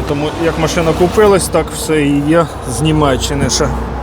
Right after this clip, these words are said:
Якось так, великий багажник, навіть лямбду зонт міняв, по Бошу ставив, обслуговувались по-багатому, з-, грошей не жалілись.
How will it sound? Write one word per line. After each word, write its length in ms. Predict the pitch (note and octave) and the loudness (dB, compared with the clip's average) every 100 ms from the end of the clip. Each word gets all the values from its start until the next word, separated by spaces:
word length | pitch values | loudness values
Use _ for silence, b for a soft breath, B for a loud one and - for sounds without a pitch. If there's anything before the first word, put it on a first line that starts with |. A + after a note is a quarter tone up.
| - - - - - - - - - - - - - - - - - | -8 -10 -8 -8 -6 -6 -8 -8 -8 -6 -6 -6 -2 0 0 -4 -6
Якось 280 | C3+ D#3+ D3 | -4 -2 0
так, 200 | E3+ C#3 C3+ | 0 0 2
великий 400 | D#3 G3+ E3+ D#3+ | 6 6 4 2
багажник, 580 | D#3+ E3+ A#3 A#3 A3 F#3 | 4 4 4 2 0 2
навіть 220 | E3 D#3+ | 2 4
лямбду 460 | E3+ F3+ E3+ D#3+ | 4 4 2 2
зонт 300 | D#3 G3 G#3 | 2 2 0
міняв, 360 | G3+ F#3+ G3 G3 B B - - | -2 0 2 0 B B -6 -2
по 100 | D3 | 2
Бошу 340 | E3+ F3+ F3+ | 2 2 -2
ставив, 460 | - F3+ E3+ D#3+ - - - - | 0 2 4 2 0 -6 -12 -10
обслуговувались 760 | C#3 - E3 F3 F3 D#3+ D#3+ | -10 -2 2 4 6 6 4
по-багатому, 840 | - D3+ D3 D#3 F#3+ F#3+ D#3 D3 C#3 | 0 -2 2 2 2 0 0 -2 -2
з-, 1300 | C3 B2+ A#2+ A#2 - - - - - - - - - B2 | -6 -8 -10 -8 -10 -10 -14 -18 -18 -18 -18 -16 -6 2
грошей 280 | A#3+ - | 2 2
не 100 | E3+ | 0
жалілись. 340 | D3 A#2+ B2 | 0 -4 -8